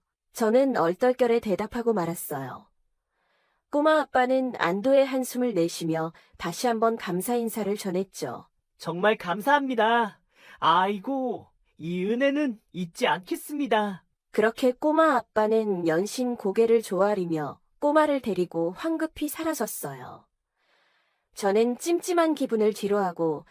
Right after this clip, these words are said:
Speaker 1: 다시 노천탕으로 돌아갔죠. 대체 뭐였지?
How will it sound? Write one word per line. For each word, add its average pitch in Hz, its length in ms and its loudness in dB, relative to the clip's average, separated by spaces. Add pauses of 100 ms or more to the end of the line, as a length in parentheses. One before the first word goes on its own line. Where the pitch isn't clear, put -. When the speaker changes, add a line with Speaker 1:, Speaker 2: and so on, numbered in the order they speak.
(140)
Speaker 1:
다시 180 380 -4
노천탕으로 240 720 0
돌아갔죠. 165 880 -8 (1080)
대체 214 420 0
뭐였지? 226 800 0